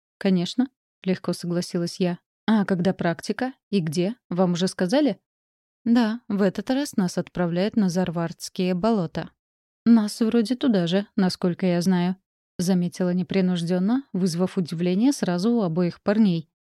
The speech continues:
«Первый курс и сразу в эту гадость? Чем вы так провинились? Ты с какого факультета?» — заинтересовался Наир.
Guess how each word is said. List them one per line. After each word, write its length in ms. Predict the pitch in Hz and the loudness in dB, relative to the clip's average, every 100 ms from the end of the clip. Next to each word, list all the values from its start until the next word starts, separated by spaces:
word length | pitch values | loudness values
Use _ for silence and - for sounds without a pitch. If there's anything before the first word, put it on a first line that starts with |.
| _ _ _ _ - | _ _ _ _ -12
«Первый 400 | - 180 208 202 | -2 0 2 -2
курс 360 | - 208 233 - | 0 0 0 -2
и 40 | |
сразу 420 | - 180 196 202 | -2 0 0 0
в 60 | 170 | 0
эту 200 | 190 180 | -2 -2
гадость? 500 | 165 233 294 - - _ | 0 2 2 0 -18 _
Чем 220 | - 202 175 | -2 0 0
вы 100 | 180 | 0
так 240 | 196 - | -4 -2
провинились? 640 | 240 254 262 185 165 - - _ _ - | 2 6 6 6 0 -6 -16 _ _ -10
Ты 80 | |
с 40 | - | -6
какого 380 | 330 - 190 170 | -4 -2 -2 -2
факультета?» — 680 | - - 175 - 170 180 - _ _ _ _ - | -4 -4 -4 -2 -2 -2 -4 _ _ _ _ -2
заинтересовался 880 | 208 185 175 - 170 - 170 170 - | 2 2 0 -2 -6 -4 -4 -4 -2
Наир. 360 | 180 170 170 | 0 0 -4